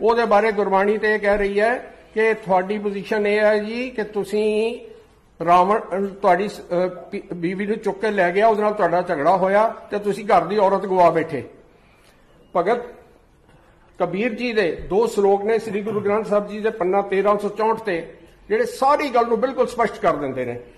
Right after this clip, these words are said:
ਇੱਕ ਸ਼ਲੋਕ ਹੈ ਉਹਨਾਂ ਦਾ ਇੱਕ ਸੌ ਨੱਬੇ ਨੰਬਰ, ਇੱਕ ਸੌ ਨੱਬੇ ਨੰਬਰ 'ਚ ਭਗਤ ਕਬੀਰ ਜੀ ਕਹਿੰਦੇ ਨੇ, "ਕਬੀਰ ਰਾਮ ਕਹਿਣ ਮੈਂ ਭੇਦ ਹੈ।" ਇਹ-, ਇਹਦੇ ਵੱਲ ਧਿਆਨ ਦੇਣਾ,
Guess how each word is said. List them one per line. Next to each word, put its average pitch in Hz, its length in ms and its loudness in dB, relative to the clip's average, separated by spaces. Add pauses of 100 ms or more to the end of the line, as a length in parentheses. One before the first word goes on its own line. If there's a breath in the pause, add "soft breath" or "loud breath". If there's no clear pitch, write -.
(160 loud breath)
ਇੱਕ 240 240 -8
ਸ਼ਲੋਕ 208 380 2
ਹੈ 233 60 4
ਉਹਨਾਂ 220 220 2
ਦਾ 226 100 2
ਇੱਕ 208 220 -2
ਸੌ 233 200 -2
ਨੱਬੇ 208 320 2
ਨੰਬਰ, 196 460 0 (400 loud breath)
ਇੱਕ 220 140 -4
ਸੌ 247 160 4
ਨੱਬੇ 214 340 4
ਨੰਬਰ 220 260 0
'ਚ 214 120 -10
ਭਗਤ 190 260 -4
ਕਬੀਰ 202 220 -4
ਜੀ 202 140 -8
ਕਹਿੰਦੇ 214 220 0
ਨੇ, 226 80 -2
"ਕਬੀਰ 208 680 -8
ਰਾਮ 202 360 2
ਕਹਿਣ 214 380 0
ਮੈਂ 214 180 0
ਭੇਦ 180 360 0
ਹੈ।" 185 460 2 (380)
ਇਹ-, 202 40 -4 (160)
ਇਹਦੇ 214 140 -2
ਵੱਲ 226 100 4
ਧਿਆਨ 175 300 2
ਦੇਣਾ, 185 300 -2